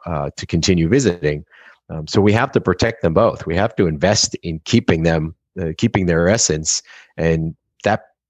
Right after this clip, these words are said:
is a very important part of our business. And so I think coral reefs, uh, are part of that. And that is becoming more and more part of the conversation. And that this is not just some beautiful habitat,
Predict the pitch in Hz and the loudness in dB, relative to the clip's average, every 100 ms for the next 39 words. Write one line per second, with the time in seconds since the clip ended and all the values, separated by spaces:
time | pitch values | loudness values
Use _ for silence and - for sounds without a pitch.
0 | - 98 92 82 104 120 107 90 110 101 | -2 0 2 2 4 4 2 2 0 0
1 | 82 95 101 76 71 120 - - - - | 0 2 2 0 2 0 0 -10 -14 -14
2 | - 90 - 90 85 98 90 - 135 131 | -14 -14 -2 0 0 -2 -4 2 4 4
3 | 95 117 113 - - - - - _ 82 | 4 2 2 0 -4 -6 -18 -20 _ -4
4 | 82 90 92 - 123 104 85 85 85 95 | -2 0 0 2 4 4 2 0 -2 -2
5 | 98 98 - 95 - 101 - 123 113 98 | 0 -2 -4 -4 -2 -2 0 2 2 2
6 | 98 110 101 98 101 95 - 92 85 - | 4 4 4 4 4 2 0 0 -2 -2
7 | 87 80 - 95 110 71 71 71 139 - | -2 0 2 2 2 -2 -4 -2 2 2
8 | 98 87 92 98 87 90 82 - - - | 2 2 0 0 0 2 2 -2 -8 -20
9 | - - 90 82 85 90 95 85 90 87 | -18 -2 -2 0 2 2 2 0 0 0
10 | 85 - 87 85 - | 0 2 0 0 -4